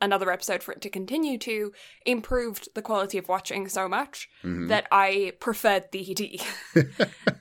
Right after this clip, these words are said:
Speaker 1: Um, I really liked the visuals. I thought it looked like an actual music video for a young, kind of cool, trendy band,
Speaker 2: Mm-hmm.
Speaker 1: which I thought was cool. Um, I didn't like Mio's gloves, the pink gloves with the pearl bracelets,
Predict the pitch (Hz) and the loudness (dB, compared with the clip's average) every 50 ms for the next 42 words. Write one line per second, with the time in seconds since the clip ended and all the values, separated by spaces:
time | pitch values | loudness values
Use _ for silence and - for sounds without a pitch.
0 | _ - 226 226 214 214 208 208 202 190 208 - _ _ _ - 262 262 240 285 | _ 6 8 8 8 8 6 2 -2 -8 -10 -14 _ _ _ 8 8 8 8 6
1 | 349 370 359 349 349 330 339 - - 262 233 214 262 262 226 226 214 190 170 170 | 6 6 8 10 10 8 8 4 -6 -2 2 6 6 6 6 4 0 -2 -2 -2
2 | - - - 220 208 - 262 262 254 254 - - 214 220 247 - - - 247 233 | -2 0 0 0 4 6 6 6 6 4 2 2 4 4 4 4 2 0 2 4
3 | 226 226 226 - - - 202 - - - 240 214 208 202 196 190 190 190 190 190 | 4 4 2 0 0 0 0 -2 -4 -6 -4 -2 -2 -4 -4 -6 -8 -6 -2 0
4 | 202 202 226 254 254 - 302 311 320 339 339 349 359 339 - - 214 202 196 196 | 0 0 0 -2 -4 -2 -2 0 4 6 6 6 6 2 0 0 2 2 2 2
5 | 190 196 190 185 190 196 190 185 185 190 - _ - _ - - - - 214 196 | 4 4 4 4 4 2 -4 -8 -10 -12 -16 _ -20 _ -12 -2 2 4 4 4
6 | 190 - - - 220 202 190 185 165 - _ _ _ _ _ _ _ _ _ _ | 2 -2 -2 -2 0 0 0 -2 -4 -10 _ _ _ _ _ _ _ _ _ _
7 | _ - - 247 220 190 185 185 175 170 151 165 196 247 - - _ _ - 95 | _ -6 -2 0 0 2 2 2 2 2 2 2 0 0 -4 -10 _ _ -6 -6
8 | 87 92 92 87 90 110 127 - _ _ - 220 214 220 214 196 202 190 - - | -4 -4 -6 -8 -8 -10 -12 -14 _ _ 2 2 2 2 2 2 0 0 -2 -2
9 | 202 - - - 175 156 180 214 - _ _ _ _ - - - _ - - 208 | -6 -8 -6 -4 -2 -2 -2 -2 -4 _ _ _ _ -20 -20 -12 _ 4 6 6
10 | 214 208 202 208 - - - - 226 247 214 - - - 226 220 262 339 339 - | 6 6 4 0 -4 2 8 8 8 8 6 2 0 4 4 6 6 4 0 -2
11 | - 262 302 302 294 285 214 220 220 254 254 247 233 233 233 214 - - _ - | 2 6 8 8 6 6 2 0 0 2 2 4 2 2 2 0 -4 -10 _ -6
12 | 196 202 190 190 180 165 131 - - - - - 202 - - - 226 214 190 - | -4 0 4 4 4 4 2 -2 -8 -10 -8 -8 -10 -10 -8 -6 -6 -6 -6 -8
13 | - 208 190 180 196 208 - - 214 196 202 - 175 - - - 190 - - 185 | -6 0 2 2 2 0 -2 -6 -6 -6 -6 -8 -12 -10 -6 -4 -2 0 0 0
14 | 185 190 - 185 180 180 - - - - 349 349 349 - - - - | -2 -2 -2 -2 -2 -2 -2 -4 -4 -2 -2 -2 -2 -4 -10 -14 -14